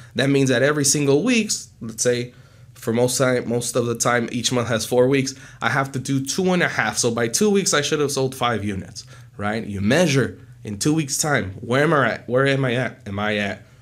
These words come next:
three units? Am I at five? Am I at seven?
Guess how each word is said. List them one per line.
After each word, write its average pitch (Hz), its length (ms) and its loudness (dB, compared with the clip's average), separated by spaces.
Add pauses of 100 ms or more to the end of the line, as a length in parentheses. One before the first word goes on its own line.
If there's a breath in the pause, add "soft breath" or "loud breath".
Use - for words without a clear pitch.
(240 soft breath)
three 104 180 -4
units? 180 600 -6
Am 120 120 -14
I 95 120 -6
at 90 160 -12
five? 156 540 -6 (140)
Am 104 100 -8
I 95 140 -6
at - 180 -12
seven? - 680 -6